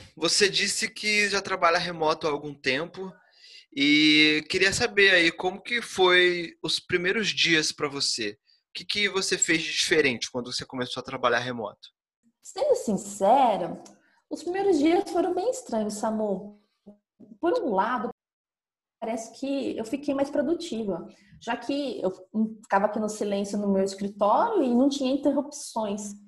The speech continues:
Speaker 2: Mas, por outro lado, foi meio solitário. Sabe aquelas conversas paralelas que a gente tem com, com o pessoal, as piadas que rolam, a gente dá aquela risada, os cafezinhos,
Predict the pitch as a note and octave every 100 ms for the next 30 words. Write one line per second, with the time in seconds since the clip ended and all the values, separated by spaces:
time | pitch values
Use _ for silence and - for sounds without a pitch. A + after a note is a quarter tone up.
0 | _ _ _ _ - D4+ D#4+ F#4+ G4 F#4+
1 | C4+ A#3 B3+ D4 C#4 - E4 D4 D#4 D#4
2 | D4+ F4+ - A3 G#3 F#3+ F#3 - _ _
3 | - D#4+ D#4+ - C4 A#3+ - A#3 A3 A3
4 | - G#3+ G#3 F#3+ G3+ G#3 G3+ G3+ G3 G3+
5 | G3+ G3+ G#3 G3+ G#3 G3 F#3+ - _ -
6 | G#3 G#3 F#3+ G#3 F3+ G#3+ A3 G3+ - G#3
7 | G#3 G#3+ - G3 E3 F#3 G#3+ G#3 G#3 G3+
8 | G3 G3 G3 F#3+ F#3+ F3 F3 G#3 G3+ G3
9 | F#3+ - G3+ G3+ F#3 E3+ G3+ A3+ A3 F#3